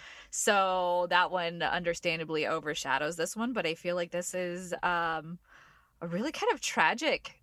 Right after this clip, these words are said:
take on the era that, uh, you don't see a whole lot of. So Bob Clark putting out two wins in the same year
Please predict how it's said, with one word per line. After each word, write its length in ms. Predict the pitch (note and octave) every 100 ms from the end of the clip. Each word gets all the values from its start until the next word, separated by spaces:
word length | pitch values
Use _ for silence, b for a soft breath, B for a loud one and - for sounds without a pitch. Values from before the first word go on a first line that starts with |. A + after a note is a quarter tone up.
| -
take 560 | - C3+ G2 - - _ _ F3+
on 420 | F3 D#3+ D3+ D3+
the 180 | C#3+ -
era 480 | C#3 A#2 - - -
that, 500 | E3 D#3 C3 A#2+ - -
uh, 180 | C3+ C3+
you 120 | D#3+
don't 160 | C3+ -
see 140 | B2+
a 60 | G#2+
whole 180 | -
lot 180 | G#2 A2+
of. 200 | F#2 B2+
So 640 | - E3 D#3 D3+ D3+ D#3 D#3
Bob 280 | D#3 F3+ A3
Clark 460 | - A3+ A3+ - -
putting 240 | - G#3 G3
out 220 | F3+ -
two 220 | - G3
wins 440 | F#3+ F#3+ D#3 D3 C#3+
in 100 | D3
the 80 |
same 400 | D#3 F3 E3 D#3+
year 480 | D#3 E3+ D3+ C3+ C#3